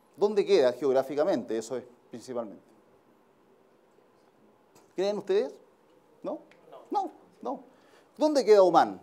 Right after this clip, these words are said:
por ejemplo? ¿Ya? Es así el, el, el, eh, la realidad, ¿no es cierto?, de Chile en un contexto internacional. No, yo no digo que no somos conocidos,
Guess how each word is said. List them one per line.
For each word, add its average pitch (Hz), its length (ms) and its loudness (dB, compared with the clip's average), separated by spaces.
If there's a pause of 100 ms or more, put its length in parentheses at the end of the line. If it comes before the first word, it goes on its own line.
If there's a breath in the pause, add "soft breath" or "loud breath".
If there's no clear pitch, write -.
(100)
por 117 140 -4
ejemplo? - 400 -14 (1400)
¿Ya? 156 200 -10 (300 soft breath)
Es 180 320 -14 (120)
así 180 460 -12 (120)
el, 131 500 -8
el, 117 260 -12
el, 117 460 -12
eh, 123 160 -8
la 135 140 -4
realidad, 139 420 2
¿no 190 80 -2
es - 60 -10
cierto?, 190 480 -6 (240 loud breath)
de 127 140 -4
Chile 202 520 -2 (120)
en 139 140 -4
un 175 120 -2
contexto 156 560 -6
internacional. 139 420 -6
No, 151 80 2
yo 185 140 2
no 240 100 2
digo 208 180 4
que 180 80 0
no 127 80 -2
somos 135 280 -4
conocidos, 139 640 -2